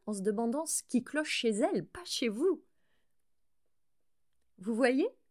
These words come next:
Eh bien, pourquoi ça serait différent, une pointure de chaussure,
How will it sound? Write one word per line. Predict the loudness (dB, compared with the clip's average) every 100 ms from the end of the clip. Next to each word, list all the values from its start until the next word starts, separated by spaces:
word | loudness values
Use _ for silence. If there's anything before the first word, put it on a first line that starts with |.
| _ _ _ _ _ _ _ _ -18
Eh | -4
bien, | -2
pourquoi | -2 -2 -2
ça | 0 -2
serait | -2 -2
différent, | -2 -2 -2 -2 -4 _ _ _
une | -4 -4
pointure | -2 -4 -2 0
de | 0
chaussure, | -2 -2 -2 -2 -2 -6